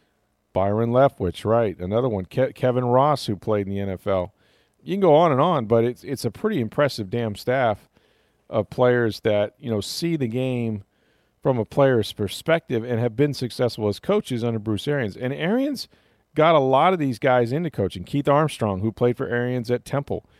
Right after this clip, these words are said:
you know, he's their special teams coordinator. He, he was a, uh, a running back back in the day at Temple. And then, and then, you know, Harold Goodwin, Todd Bowles. I mean, Bowles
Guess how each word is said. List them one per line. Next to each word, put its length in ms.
you 100
know, 120
he's 260
their 240
special 360
teams 320
coordinator. 720
He, 280
he 180
was 260
a, 280
uh, 240
a 40
running 300
back 340
back 240
in 60
the 100
day 180
at 140
Temple. 420
And 160
then, 260
and 160
then, 160
you 120
know, 280
Harold 320
Goodwin, 320
Todd 360
Bowles. 400
I 40
mean, 180
Bowles 640